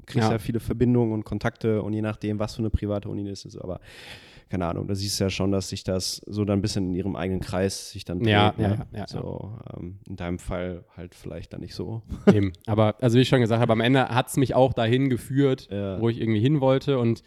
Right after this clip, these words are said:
Speaker 2: wie gesagt, ich bin halt dann in das Studium reingegangen, schon mit dem Gedanken, ich glaube, ich möchte irgendwie selbstständig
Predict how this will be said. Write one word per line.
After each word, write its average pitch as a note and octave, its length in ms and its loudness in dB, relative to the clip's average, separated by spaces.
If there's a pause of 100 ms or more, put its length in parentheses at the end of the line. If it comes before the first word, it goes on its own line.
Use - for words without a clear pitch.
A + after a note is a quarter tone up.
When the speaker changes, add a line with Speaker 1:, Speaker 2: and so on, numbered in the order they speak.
(340)
Speaker 2:
wie B2 80 6
gesagt, A2+ 200 6
ich - 40 -2
bin C3 140 6
halt A#2+ 140 6
dann A#2+ 240 4
in A#2 220 2
das A2 140 -2
Studium B2+ 240 4
reingegangen, C3 480 4
schon A#2+ 160 2
mit B2 120 4
dem A#2 140 4
Gedanken, A#2 520 0
ich A2+ 80 -8
glaube, A#2 220 4
ich A#2+ 60 -2
möchte A#2 240 2
irgendwie G#2+ 400 0
selbstständig A2 720 -2